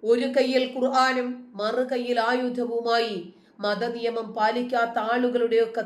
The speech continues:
തലയെടുക്കാൻ വേണ്ടി ഇറങ്ങി തിരിച്ചാൽ നമ്മുടെ രാജ്യത്ത് എന്തിനാണ് ഒരു ജനാധിപത്യ സംസ്ഥാന സർക്കാർ എന്ന് തോന്നിപ്പോകുവാണ്? അതോ ഔദ്യോഗികമായി കേരളം ശരീഅത്ത് നിയമത്തിന്റെ കീഴിലായി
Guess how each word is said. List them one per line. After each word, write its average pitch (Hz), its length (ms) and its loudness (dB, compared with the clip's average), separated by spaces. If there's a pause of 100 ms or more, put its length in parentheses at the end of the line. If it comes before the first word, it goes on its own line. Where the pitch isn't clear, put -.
തലയെടുക്കാൻ 226 680 2 (100)
വേണ്ടി 220 300 -6
ഇറങ്ങി 208 320 -6
തിരിച്ചാൽ 208 460 0 (400)
നമ്മുടെ 208 340 -4
രാജ്യത്ത് 196 400 -4
എന്തിനാണ് 202 400 -2
ഒരു 202 180 -2
ജനാധിപത്യ 208 840 -2 (120)
സംസ്ഥാന 196 400 -8 (160)
സർക്കാർ 190 400 -6
എന്ന് 185 200 -10
തോന്നിപ്പോകുവാണ്? 185 720 -12 (540)
അതോ 190 160 2 (680)
ഔദ്യോഗികമായി 247 1000 4 (200)
കേരളം 226 380 2 (160)
ശരീഅത്ത് 240 560 0
നിയമത്തിന്റെ 220 500 -2 (100)
കീഴിലായി 208 540 -2